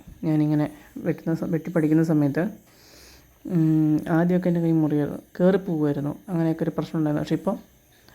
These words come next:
അത്യാവശ്യം കുഴപ്പമില്ലാത്ത രീതിയിൽ നഖം വെട്ടാൻ പറ്റുന്നുണ്ട്. ഇനി നഖം ഞാൻ എങ്ങനെ അറിയും എന്ന് വളർന്നു കഴിയുമ്പോൾ എങ്ങനെ നമുക്കറിയാൻ പറ്റും? നമ്മുടെ ഒരു അസ്വസ്ഥത ഉണ്ടാവില്ലേ കയ്യിൽ? അങ്ങനെ അറിയാൻ പറ്റും ഒന്ന്.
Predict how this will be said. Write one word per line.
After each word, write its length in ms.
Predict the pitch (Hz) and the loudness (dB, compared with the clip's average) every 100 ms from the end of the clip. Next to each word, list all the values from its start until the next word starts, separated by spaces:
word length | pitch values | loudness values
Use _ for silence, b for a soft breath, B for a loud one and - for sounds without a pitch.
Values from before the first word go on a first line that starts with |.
| - - | -10 -4
അത്യാവശ്യം 340 | 180 180 190 180 | 0 2 4 2
കുഴപ്പമില്ലാത്ത 460 | 175 175 175 170 180 | 2 0 -2 -2 0
രീതിയിൽ 200 | 175 175 | 2 4
നഖം 220 | 165 160 156 | 4 2 2
വെട്ടാൻ 180 | 160 156 | 0 -2
പറ്റുന്നുണ്ട്. 360 | 156 160 175 - _ - _ b b b b b b - | -2 -6 -8 -12 _ -20 _ b b b b b b 2
ഇനി 260 | 180 175 - 175 | 4 4 2 0
നഖം 400 | 165 170 202 202 | 2 4 2 2
ഞാൻ 200 | 196 196 | 0 0
എങ്ങനെ 260 | 185 190 | 0 2
അറിയും 320 | 170 156 170 196 196 | 2 2 2 0 0
എന്ന് 460 | 180 - 185 175 175 - 190 190 185 | -2 -2 0 0 0 -4 -6 -4 -2
വളർന്നു 260 | 202 190 214 | 0 2 4
കഴിയുമ്പോൾ 180 | 208 202 | 2 2
എങ്ങനെ 240 | 202 202 | 0 -2
നമുക്കറിയാൻ 640 | 208 208 202 190 185 185 190 | -2 -2 -2 0 0 2 2
പറ്റും? 140 | 170 | 2
നമ്മുടെ 200 | 165 165 | 2 2
ഒരു 60 | 170 | 0
അസ്വസ്ഥത 420 | 156 175 185 196 | 0 -4 -2 -2
ഉണ്ടാവില്ലേ 340 | 175 151 160 | 0 0 -2
കയ്യിൽ? 240 | 156 139 180 - b b b b b b _ | -4 -6 -10 -16 b b b b b b _
അങ്ങനെ 300 | 180 165 185 | 0 2 4
അറിയാൻ 280 | 175 160 156 | 4 2 0
പറ്റും 200 | 156 156 | -2 -4
ഒന്ന്. 200 | 156 | -4